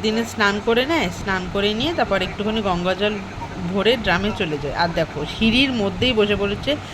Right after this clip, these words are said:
পুরোহিতরা তর্পণ করাতে। মানে, এতটাই ভিড় আর এতটাই রোদের তেজ ছিল না, আমি এক জায়গায় একটুখানি বসে পড়েছিলাম, মানে, মাথাটা এতটাই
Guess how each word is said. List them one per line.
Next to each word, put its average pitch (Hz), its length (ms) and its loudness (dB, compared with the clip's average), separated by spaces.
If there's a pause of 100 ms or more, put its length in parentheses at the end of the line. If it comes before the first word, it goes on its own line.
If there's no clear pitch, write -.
(340)
পুরোহিতরা 233 480 6
তর্পণ 196 380 4 (100)
করাতে। 160 280 2
মানে, 190 220 0
এতটাই 202 500 2
ভিড় 226 480 4
আর 208 60 4
এতটাই 214 520 0
রোদের 220 360 2 (140)
তেজ 185 200 2 (100)
ছিল 233 300 2
না, 294 120 0
আমি 214 280 2
এক 180 200 4
জায়গায় 208 260 4
একটুখানি 226 480 0
বসে 190 280 0
পড়েছিলাম, 175 460 -4 (680)
মানে, 202 220 2
মাথাটা 202 400 4
এতটাই 269 300 4